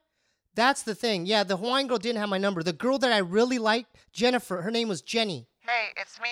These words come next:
Speaker 2: Jennifer.
Speaker 1: <laughs>
Speaker 2: Will you pick up? I've been trying to call you. What, what happened? You freaking, you slept with my friend, you asshole, and then you just skated away? What were you doing?
Speaker 1: <laughs>
Speaker 2: Anyway, I gotta go. It's about to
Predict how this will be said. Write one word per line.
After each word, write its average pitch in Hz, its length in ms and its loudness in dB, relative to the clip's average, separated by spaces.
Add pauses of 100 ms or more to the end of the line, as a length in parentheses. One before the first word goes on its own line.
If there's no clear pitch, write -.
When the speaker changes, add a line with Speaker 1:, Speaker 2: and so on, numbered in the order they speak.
Speaker 2:
Jennifer. 190 760 4
Speaker 1:
<laughs> 220 200 -16
Speaker 2:
Will 190 80 0
you 247 160 -4
pick 269 180 -4 (180)
up? 247 80 4 (280)
I've 202 140 -2
been 254 120 -6
trying 240 260 0
to 233 60 -2
call 208 300 2
you. 156 300 -2 (240)
What, 269 160 2 (220)
what 311 120 2
happened? 269 500 4
You - 80 -10
freaking, 302 360 -4 (160)
you 294 100 -2
slept - 320 0
with 330 160 -2
my 285 140 6 (100)
friend, 240 340 2
you 269 100 -4 (240)
asshole, 214 680 8
and 220 100 4
then 226 120 0
you 240 120 -4
just 233 280 -2
skated 214 480 0
away? 190 560 4 (840)
What 262 140 0
were 311 60 2
you 302 180 2 (140)
doing? 240 400 4 (120)
Speaker 1:
<laughs> - 100 -12
Speaker 2:
Anyway, 185 300 0 (120)
I 151 80 -2
gotta 170 200 -2
go. 151 180 2
It's - 200 -14
about 139 360 -6
to 147 80 -4